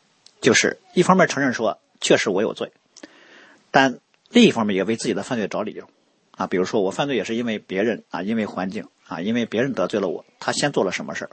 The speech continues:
我先受伤害了啊，我才怎么怎么样啊。这种，这种悔改呢，其实啊，并不够真实。另一种就是把悔改当成功德啊，当成功德的表现就是自我宣告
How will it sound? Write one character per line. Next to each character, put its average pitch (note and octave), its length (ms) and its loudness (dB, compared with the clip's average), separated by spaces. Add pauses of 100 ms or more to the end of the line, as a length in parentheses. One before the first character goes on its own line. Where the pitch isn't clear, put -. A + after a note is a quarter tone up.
我 E2 140 -8
先 C#3+ 180 -6
受 - 140 -4
伤 - 200 -6
害 G#2 100 -6
了 - 160 -10 (580)
啊， F2 120 -6
我 D2+ 160 -8
才 - 140 -4
怎 F2 120 -12
么 E2+ 80 -10
怎 C#2 100 -14
么 B1+ 100 -14
样 E2+ 120 -12 (880)
啊。 - 80 -4
这 G3+ 160 6
种， G2 280 -8 (400)
这 G3 100 6
种 B2+ 100 -2
悔 G#2+ 180 2
改 E2+ 140 0
呢， C2+ 140 -6
其 - 160 -2
实 E2+ 300 -2 (540)
啊， F2 180 -2
并 B2 160 2
不 F#2 80 -8
够 G2 160 6
真 G2 160 4
实。 - 220 4 (840)
另 A3 140 8
一 F#3 40 6
种 A#2+ 120 -2
就 G2 100 -4
是 A2 140 -8
把 F#2+ 280 -2
悔 B2 220 0
改 G#2 120 2
当 G2+ 120 -4
成 F#2+ 120 -6
功 A#2 180 0
德 F#2 120 -6 (1600)
啊， G#2 120 6
当 G3 160 6
成 F#3+ 140 4
功 A3+ 140 4
德 F#3 80 8
的 A2 200 4
表 - 220 -4
现 B2+ 160 -4
就 G#2+ 80 -2
是 A#2 120 -8
自 - 160 2
我 F#2+ 140 2
宣 G#2 220 -8
告 - 140 -10